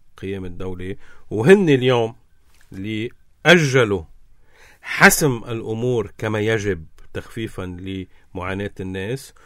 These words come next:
وأبقوا على دعم عشوائي للسلع حتى آخر أيلول.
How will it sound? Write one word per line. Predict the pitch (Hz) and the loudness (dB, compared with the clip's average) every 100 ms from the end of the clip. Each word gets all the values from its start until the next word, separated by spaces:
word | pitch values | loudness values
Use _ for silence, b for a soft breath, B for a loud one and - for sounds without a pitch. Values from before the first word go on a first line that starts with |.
| b b b | b b b
وأبقوا | 104 - 175 - 113 92 | -4 2 0 0 -4 -4
على | 87 98 92 90 b b - | -4 -6 -8 -10 b b -6
دعم | 110 151 139 127 | 4 6 6 2
عشوائي | 95 113 - 123 143 147 - 104 - - - - | 0 -4 -4 6 8 8 6 -10 -10 -18 -20 -18
للسلع | 87 92 - 104 104 107 - | -12 -10 -8 -6 -4 -6 -8
حتى | - 110 101 104 | -14 -10 -8 -8
آخر | 92 95 | -8 -10
أيلول. | 95 98 95 92 | -8 -8 -6 -8